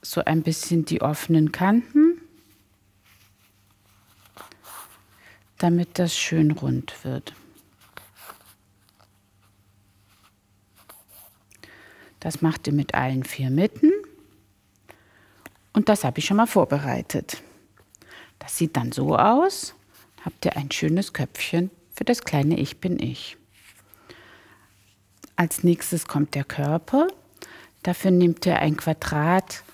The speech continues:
das muss zwanzig mal zwanzig Zentimeter sein, also ein bisschen größer als der Kopf.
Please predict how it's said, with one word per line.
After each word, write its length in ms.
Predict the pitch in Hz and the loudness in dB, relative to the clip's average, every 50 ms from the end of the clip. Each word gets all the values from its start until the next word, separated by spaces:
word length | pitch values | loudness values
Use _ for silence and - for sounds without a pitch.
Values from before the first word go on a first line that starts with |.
| - - - - - _ _ _ _ | -20 -20 -20 -20 -20 _ _ _ _
das 280 | - 165 156 - - 175 | -8 -6 -6 -4 -2 0
muss 440 | 160 151 - - - - - - _ _ _ _ _ | 0 0 -2 -6 -10 -12 -14 -20 _ _ _ _ _
zwanzig 760 | - - 143 143 147 143 143 - - - 165 156 - - - | -12 -8 -4 -2 -2 -2 -2 -2 -6 -4 -6 -6 -6 -4 -6
mal 400 | 143 131 131 127 120 127 127 - _ _ _ _ _ _ - _ | -4 -4 -4 -6 -6 -8 -10 -12 _ _ _ _ _ _ -16 _
zwanzig 480 | - - 147 143 156 - - 240 - | -8 -6 -4 -4 -4 -2 -4 -6 -6
Zentimeter 720 | - - 277 277 285 - 285 285 285 294 294 - - 294 277 | 2 4 4 4 6 6 6 6 6 6 4 4 2 0 2
sein, 400 | - 269 269 277 285 302 320 311 - _ _ _ _ - - _ _ _ | 4 4 6 8 8 6 6 4 0 _ _ _ _ -20 -20 _ _ _
also 260 | - 147 147 139 139 139 | -6 -6 -6 -6 -10 -12
ein 60 | 139 | -12
bisschen 260 | 147 147 - - 143 | -12 -12 -8 -8 -8
größer 420 | - - - - 170 - - 233 | -8 -4 -4 -4 -4 -2 0 0
als 300 | 233 240 233 233 - - | 0 0 0 -4 -6 -2
der 140 | - 254 247 | -2 -2 -2
Kopf. 440 | - - 269 285 285 - - - | 0 0 0 0 0 -2 -16 -18